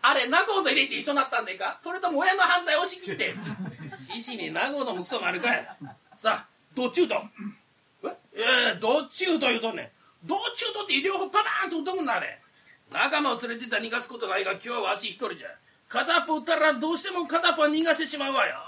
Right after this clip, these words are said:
ほら、難しいもんでんな。どっちがおんなんねん。あの大きい方がおんじゃ。宮どっちがうまい。ほら、面の方が身が柔らこうてうまいぞ。ほんなわたい初めて食いますってんね。その柔らかい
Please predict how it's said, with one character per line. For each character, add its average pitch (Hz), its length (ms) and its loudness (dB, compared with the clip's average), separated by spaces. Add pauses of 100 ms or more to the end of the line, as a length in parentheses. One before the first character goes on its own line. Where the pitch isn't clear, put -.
(120)
ほ 247 60 -4
ら、 247 140 -6
難 240 240 -6
し 247 80 -8
い - 20 -12
も 208 100 -8
ん 196 40 -8
で 170 80 -10
ん 160 40 -8
な。 - 200 -8 (360)
ど 285 180 -2
っ 415 100 -2
ち 415 160 -8
が 392 80 6 (300)
お 440 40 0
ん - 40 -2
な 392 140 6
ん 370 60 2
ね - 240 -4 (680)
ん。 - 40 -10
あ 262 200 2
の 302 380 2
大 320 280 0
き 311 180 -6
い 302 40 2
方 269 200 -2
が 269 300 0
お 233 80 -2
ん 254 100 -4
じ 220 120 -2
ゃ。 135 40 0 (400)
宮 403 200 0 (100)
ど 330 100 2
っ 277 60 -2
ち 285 80 -10
が - 120 0
う - 40 4
ま 294 140 2
い。 - 100 -8 (200)
ほ 214 200 -6
ら、 339 160 -2
面 320 240 -2
の 294 80 0
方 294 120 2
が 208 120 2
身 208 140 -6
が 190 80 0 (180)
柔 185 60 -2
ら 220 80 -4
こ 202 80 -6
う 175 80 -6
て 160 60 -6
う 151 40 -6
ま 143 100 -4
い 131 60 -8
ぞ。 - 300 -18
ほ - 80 -16
ん - 80 -20
な 294 80 -10
わ 277 100 -6
た 277 100 0
い 240 60 0
初 302 220 -2
め 311 100 -4
て 294 60 -8
食 247 140 -10
い 233 40 -8
ま 226 120 -2
す 277 100 -4
っ - 20 -2
て 220 160 -8
ん 226 60 -12
ね。 226 100 -4
そ 240 100 -6
の 233 80 -8
柔 240 140 -6
ら 302 100 -2
か 247 100 -2
い 196 140 -6